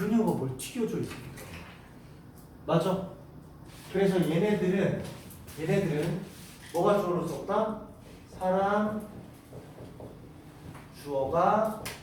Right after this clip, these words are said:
안 돼. 요것 좀 기억해 주세요. 사람 주어 안 돼.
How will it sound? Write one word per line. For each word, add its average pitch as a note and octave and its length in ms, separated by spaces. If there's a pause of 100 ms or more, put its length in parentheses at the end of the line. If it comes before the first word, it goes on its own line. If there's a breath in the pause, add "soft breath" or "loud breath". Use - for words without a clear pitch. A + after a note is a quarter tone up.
(400)
안 - 320
돼. D#3 360 (1700)
요것 A#3 300
좀 G#3 180
기억해 G3+ 360
주세요. F#3 160
사람 A#3+ 280
주어 G3+ 180
안 D#3+ 140
돼. G#3 460